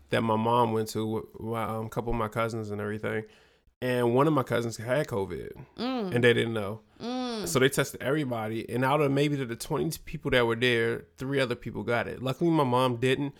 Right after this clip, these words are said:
Speaker 2: Mm.
Speaker 1: but j-, you were just that close.
Speaker 2: Mm.
Speaker 1: 'Cause you, you gotta realize, like, especially if you're not working from home,
Speaker 2: Right.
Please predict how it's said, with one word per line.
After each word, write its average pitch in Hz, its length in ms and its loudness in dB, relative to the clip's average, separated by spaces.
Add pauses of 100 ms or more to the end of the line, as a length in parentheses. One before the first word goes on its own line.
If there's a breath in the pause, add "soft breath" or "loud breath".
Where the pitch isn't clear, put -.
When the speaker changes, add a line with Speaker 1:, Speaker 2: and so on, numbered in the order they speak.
Speaker 2:
Mm. 208 240 -4
Speaker 1:
but 123 300 2
j-, - 220 -8
you 175 120 0
were 165 80 2
just 160 300 -2
that 151 180 2
close. 135 520 2
Speaker 2:
Mm. 196 340 -4 (640)
Speaker 1:
'Cause 170 160 0
you, 214 120 0
you 202 180 0
gotta 180 200 10
realize, 131 540 2
like, 123 360 4 (840)
especially 175 360 0
if - 60 -8
you're 147 80 0
not 143 180 6
working 123 180 -4
from 110 140 -4
home, 139 420 2 (300)
Speaker 2:
Right. 175 240 -6